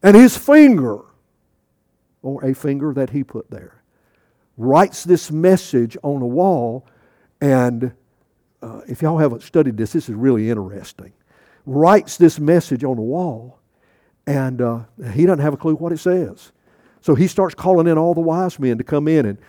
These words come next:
no one's able to tell him what it says. And he calls on Daniel. He even says, "Daniel, I'll pay you a whole lot of money." Daniel says, "Just keep your money. Just keep your money." And Daniel told him what the message said.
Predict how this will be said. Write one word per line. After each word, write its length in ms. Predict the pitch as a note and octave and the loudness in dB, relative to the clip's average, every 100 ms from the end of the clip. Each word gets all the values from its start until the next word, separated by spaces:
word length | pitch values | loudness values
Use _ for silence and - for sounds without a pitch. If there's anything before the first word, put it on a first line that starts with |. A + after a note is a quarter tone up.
| _ _ | _ _
no 120 | A#2 | -8
one's 260 | B2 E3+ E3 | -6 -4 -2
able 160 | E3+ | -4
to 80 | E3 | -4
tell 220 | - E3+ | -6 -6
him 100 | E3+ | -6
what 140 | E3+ F3 | -10 -12
it 80 | - | -8
says. 340 | F3 F3+ B2 | -4 -4 -4
And 80 | G#2+ | -8
he 80 | G#2 | -10
calls 320 | - E3+ F3 | -10 -10 -8
on 180 | F#3+ F3 | -6 -2
Daniel. 400 | F3 F#3 G#2+ - _ _ _ - | 0 0 -4 -18 _ _ _ -2
He 80 | C#3+ | 0
even 160 | D#3+ | 0
says, 200 | C3+ F3+ | -2 -4
"Daniel, 320 | D3 F3 F#3 E3+ | 0 0 0 -4
I'll 60 | |
pay 160 | E3+ F#3 | -2 0
you 140 | D#3 | 0
a 20 | |
whole 180 | D3 F#3 | -2 -4
lot 180 | F3+ F#3 | 0 0
of 40 | |
money." 240 | F3 D#3 A2 | 0 -2 -2
Daniel 300 | B2+ C3+ C#3 | -4 -4 -6
says, 240 | - C3 | -4 -4
"Just 180 | D#3+ - | -4 -8
keep 240 | D3+ C#3+ | -8 -8
your 80 | D#3 | -8
money. 320 | C#3 G2 G2 _ _ _ _ _ _ _ _ | -8 -10 -12 _ _ _ _ _ _ _ _
Just 180 | C#3+ - | -8 -2
keep 240 | E3 D3 | -4 -2
your 80 | C3 | -4
money." 340 | A#2+ F#2+ F#2+ _ _ _ _ _ _ - | -6 -8 -14 _ _ _ _ _ _ -14
And 80 | G#2+ | -4
Daniel 320 | C#3+ D3 A#2+ | 0 0 -4
told 400 | - F#3+ G3 F3 | -8 -4 0 0
him 140 | D#3+ | 0
what 340 | C#3+ D#3+ D3 B2+ | -4 -10 -10 -10
the 80 | |
message 540 | C3 D3+ D3 - A#2+ G2+ | -4 -2 -2 -4 -10 -10
said. 640 | - E3 C#3+ E2+ F2 | -2 4 4 2 -10